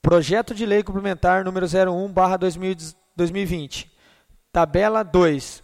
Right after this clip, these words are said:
professor de educação infantil, pré-escola, eja. Jornada de vinte e quatro horas semanais.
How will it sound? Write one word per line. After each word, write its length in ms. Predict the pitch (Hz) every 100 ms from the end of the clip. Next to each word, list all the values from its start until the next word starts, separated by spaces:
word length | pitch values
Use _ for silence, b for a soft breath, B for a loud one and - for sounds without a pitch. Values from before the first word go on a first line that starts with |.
| -
professor 680 | 175 180 175 - 214 226
de 100 | 208
educação 540 | 220 214 - 190 - 202
infantil, 600 | 202 208 175 185 208 214
pré-escola, 840 | - 185 202 - - 175 202 208 -
eja. 520 | - 190 160 139 127 120 b b b b _
Jornada 580 | 135 170 165 185 208
de 160 | 208 196
vinte 260 | 170 220 -
e 40 |
quatro 300 | 208 208 196
horas 200 | 196 196
semanais. 680 | - 196 180 151 135 120 -